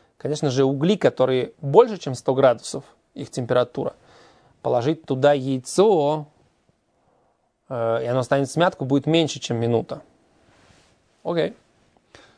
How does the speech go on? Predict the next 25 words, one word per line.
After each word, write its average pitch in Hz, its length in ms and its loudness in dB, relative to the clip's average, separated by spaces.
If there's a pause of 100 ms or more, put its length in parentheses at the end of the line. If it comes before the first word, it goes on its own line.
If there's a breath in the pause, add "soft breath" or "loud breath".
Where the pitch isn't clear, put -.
(260 soft breath)
То 160 100 4
мне 170 120 2
просто 214 220 2
интересно, 202 480 4 (200)
м, 175 380 -6
как 156 240 4
бы 143 100 2
из 165 200 -2
каких-то 160 340 0
таких 156 300 2
бытовых 175 880 4
шиурим 165 600 2
сделать 160 320 2
какие-то 160 260 -6
более 156 240 4
математическо-физические, 143 1040 -4
потому 147 280 -4
что 135 240 2 (340 loud breath)
вот - 100 -14 (120 loud breath)
эти 135 160 -4
бытовые 156 500 4
шиурим, 214 380 0
они, 170 380 0 (220)
ну, 165 280 2
м, 151 600 -6